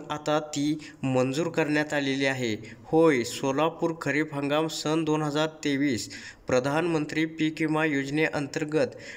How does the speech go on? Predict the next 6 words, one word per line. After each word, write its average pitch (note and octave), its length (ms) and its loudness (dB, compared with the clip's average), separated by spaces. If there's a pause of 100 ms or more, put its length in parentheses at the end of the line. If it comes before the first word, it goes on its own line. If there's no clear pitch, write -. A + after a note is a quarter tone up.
(200)
जिल्ह्यातील C#3+ 580 0
लाखो B2+ 340 0
शेतकऱ्यांनी D3+ 680 0 (100)
ओरिएंटल D#3 720 0
इन्शुरन्स D#3 560 0
कंपनीकडे D#3 800 0